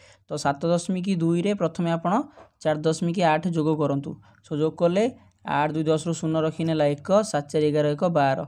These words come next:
So, ୟାର ମୂଲ୍ୟ ଆସୁଛି ଆପଣଙ୍କର ବାର। So, ଉପର ଟର୍ମର ମୂଲ୍ୟ ହେଇଗଲା ଆପଣଙ୍କର ବାର। ତଳ ଟର୍ମର ମୂଲ୍ୟ କେତେ ହେଉଛି ଦେଖନ୍ତୁ, ପାଞ୍ଚ ଦଶମିକ ଛଅରୁ ଫେଡ଼ନ୍ତୁ ତିନି ଦଶମିକ ଦୁଇ। So, ଆପଣଙ୍କର ଛଅରୁ ଦୁଇ ଗଲେ ଚାରି,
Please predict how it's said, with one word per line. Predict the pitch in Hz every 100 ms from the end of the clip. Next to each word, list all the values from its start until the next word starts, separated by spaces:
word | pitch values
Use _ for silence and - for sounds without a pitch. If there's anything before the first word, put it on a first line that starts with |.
| - _ _
So, | 156
ୟାର | 151 156
ମୂଲ୍ୟ | 160 160 160
ଆସୁଛି | 156 165
ଆପଣଙ୍କର | 160 160 165 175
ବାର। | 151 139 139 143 - _
So, | -
ଉପର | 156 151 165
ଟର୍ମର | 170 170 170
ମୂଲ୍ୟ | 170 170
ହେଇଗଲା | 175 175
ଆପଣଙ୍କର | 165 175 180 175
ବାର। | 165 170 175 180 _ _ _ _ _ _
ତଳ | 151 165
ଟର୍ମର | 175 175 180
ମୂଲ୍ୟ | 180 175 180
କେତେ | 185 180
ହେଉଛି | 180
ଦେଖନ୍ତୁ, | 175 180 180 226 - _ _ _ _ _ _ _ _ _ _ _ _ _ _
ପାଞ୍ଚ | 151 147 156 160 165
ଦଶମିକ | 170 165 175 175 -
ଛଅରୁ | - 156 180
ଫେଡ଼ନ୍ତୁ | 180 156 156 196
ତିନି | 185 151 151
ଦଶମିକ | 156 170 165 180
ଦୁଇ। | 147 139 139 - _ _ _
So, | 156
ଆପଣଙ୍କର | 147 160 165 165
ଛଅରୁ | - 156 151 160 165
ଦୁଇ | 165 165
ଗଲେ | 170 170
ଚାରି, | 165 151 147 160